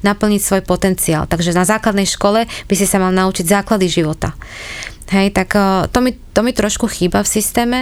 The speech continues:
aj keď sú tu už nejaké lastovičky, ale chýba to, chýba, e,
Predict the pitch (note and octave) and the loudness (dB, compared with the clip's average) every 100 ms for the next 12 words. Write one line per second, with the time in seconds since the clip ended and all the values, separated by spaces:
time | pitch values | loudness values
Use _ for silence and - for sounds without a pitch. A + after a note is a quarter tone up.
0 | C4 - - - G3 F#3+ G3 - F#3+ A3 | -6 -12 -10 -4 -2 -2 -2 -2 0 0
1 | G#3+ A3 A3 - A3 G#3+ - G#3 G3+ - | 2 0 0 0 0 0 0 0 0 -2
2 | A3+ A3+ - G3 F#3 F#3+ F#3+ F#3 F#3 - | 0 0 0 0 2 2 2 2 0 -6
3 | - - F#3+ G#3 G#3 A3+ A3+ A3 - - | -6 0 2 2 2 0 0 -4 -10 -12
4 | - - - G3+ G#3 G3+ - - - - | -12 -6 0 2 2 0 -4 -10 -14 -14
5 | - - | -10 -8